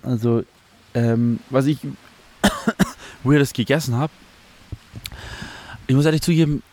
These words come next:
Weirdes gegessen hab ich eigentlich jetzt nicht. Es gab nur so ein paar Situationen, wo ich einfach so auch so ein bisschen so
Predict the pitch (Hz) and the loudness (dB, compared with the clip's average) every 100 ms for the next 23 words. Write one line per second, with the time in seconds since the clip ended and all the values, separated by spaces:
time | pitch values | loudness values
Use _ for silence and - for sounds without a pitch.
0 | - 131 117 165 147 - - 135 - 127 | -10 -2 2 4 2 0 -2 -2 0 -2
1 | 117 - - 123 156 127 110 101 - 107 | -4 -6 -6 -4 -2 -2 -2 -4 -2 0
2 | 135 165 - - - - - 110 - 139 | 0 -2 -8 -18 -20 -10 -2 0 2 0
3 | 135 123 123 113 120 135 120 117 104 - | 2 2 2 4 4 4 2 2 2 2
4 | 120 127 147 117 123 127 - - - - | 4 6 6 4 2 -2 -10 -18 -18 -2
5 | 113 113 - 110 120 - 113 107 - - | 2 2 2 0 0 0 0 0 -6 -20
6 | _ - - 104 107 107 117 - 117 98 | _ -10 -2 -2 0 -4 -2 -2 -2 0
7 | 104 101 95 | 0 2 0